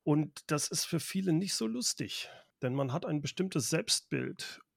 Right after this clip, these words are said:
Und wenn ich mich wirklich mal näher mit mir beschäftige,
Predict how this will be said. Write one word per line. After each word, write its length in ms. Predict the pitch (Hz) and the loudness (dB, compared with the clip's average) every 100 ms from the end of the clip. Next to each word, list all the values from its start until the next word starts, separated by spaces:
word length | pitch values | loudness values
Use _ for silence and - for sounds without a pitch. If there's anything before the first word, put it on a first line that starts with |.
| _ | _
Und 220 | 127 123 | -4 -2
wenn 100 | 123 | 0
ich 100 | 139 | 0
mich 180 | 127 117 | -2 -2
wirklich 320 | 160 - 160 | -4 -4 -2
mal 140 | 160 139 | 2 4
näher 320 | 135 151 185 | 4 4 4
mit 240 | 180 - | 2 2
mir 140 | 165 165 | 0 2
beschäftige, 880 | 135 156 170 - 185 180 180 196 | 0 0 -2 -2 -6 -2 0 0